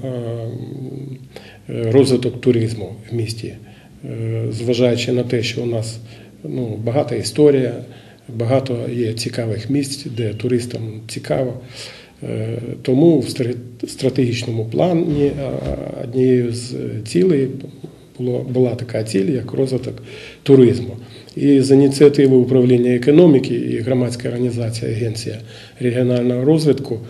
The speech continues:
е, декілька років тому ми,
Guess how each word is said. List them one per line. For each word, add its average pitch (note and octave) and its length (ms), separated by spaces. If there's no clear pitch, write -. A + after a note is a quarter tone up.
е, A#2+ 260
декілька C3 460
років B2 360
тому D3+ 280
ми, B2 340